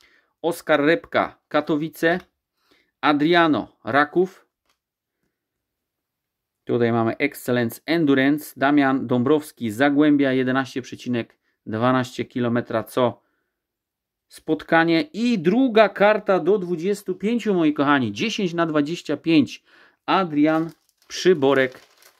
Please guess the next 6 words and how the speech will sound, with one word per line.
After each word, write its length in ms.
z 160
Pogoni. 680
Czyli 240
znowu 420
taki 480
niski 680